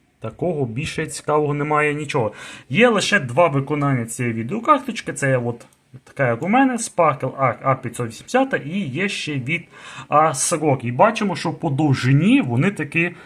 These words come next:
піпець різниця, тобто двісті двадцять п'ять міліметрів і двісті сімдесят. Тобто ось ця відеокарточка, вона є більш така компактніша. Бачимо, там у нас таки доволі таки велетенський чіп, е, відеоядра.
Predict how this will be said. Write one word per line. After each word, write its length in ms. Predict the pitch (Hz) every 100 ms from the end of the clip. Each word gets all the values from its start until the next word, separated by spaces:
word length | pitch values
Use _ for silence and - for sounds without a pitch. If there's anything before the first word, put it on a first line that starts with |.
| - _
піпець 400 | 143 139 156 113
різниця, 440 | 117 113 190 202
тобто 360 | 139 120 113 120
двісті 320 | 107 156 -
двадцять 400 | 135 127 139 135
п'ять 220 | 139 127
міліметрів 680 | 113 117 165 254 269 143 104 -
і 100 | 147
двісті 440 | 127 120 180 - 165
сімдесят. 640 | - 160 139 156 - 110 - _
Тобто 840 | 151 151 - 170 170 170 170 170 - _
ось 240 | 131 -
ця 160 | - 143
відеокарточка, 840 | 127 117 120 214 233 233 - -
вона 340 | 123 127 160
є 220 | 190 165 175
більш 420 | 110 117 - -
така 480 | - 135 - 170 165 _
компактніша. 920 | 165 156 135 - 175 - 120 113 104
Бачимо, 420 | 104 156 156 131 120
там 140 | 127
у 20 |
нас 200 | 123 113
таки 240 | - - 120
доволі 420 | 110 117 139 117
таки 240 | 113 131
велетенський 840 | 113 113 107 139 131 120 - 104 - - _
чіп, 360 | - - 262 269 - _ _ -
е, 220 | 170 180
відеоядра. 880 | 170 185 190 190 185 185 185 190 190